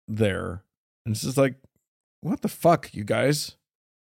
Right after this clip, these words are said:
Wha-, whatever happened to your secular s-, s-, your secular government?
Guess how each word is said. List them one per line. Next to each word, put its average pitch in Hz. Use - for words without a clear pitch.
Wha-, 156
whatever 196
happened 160
to 147
your 127
secular 139
s-, 120
s-, 117
your 139
secular 139
government? 120